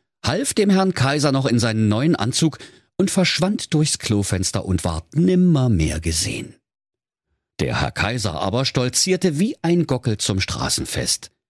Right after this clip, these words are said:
nackt und mit bebendem Bippus. Da ging ein Raunen durch die Reihenhausbewohner, als sie ihn erblickten.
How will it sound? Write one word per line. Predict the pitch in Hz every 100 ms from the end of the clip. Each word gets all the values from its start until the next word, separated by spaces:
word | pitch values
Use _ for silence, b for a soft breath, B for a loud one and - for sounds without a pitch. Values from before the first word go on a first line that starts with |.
| _
nackt | 98 117 160 - - _ _ _
und | 175 170
mit | 175 175 - _
bebendem | 80 73 76 76 95 113
Bippus. | - - - - - - _ _ _ _ _ _ _ _ _ _
Da | - -
ging | - 85 76
ein | 71 64
Raunen | 64 65 73 95 90 127 123
durch | - -
die | -
Reihenhausbewohner, | 60 64 64 67 67 65 - 69 67 65 65
als | 69 -
sie | 65
ihn | 69
erblickten. | 64 - 73 - -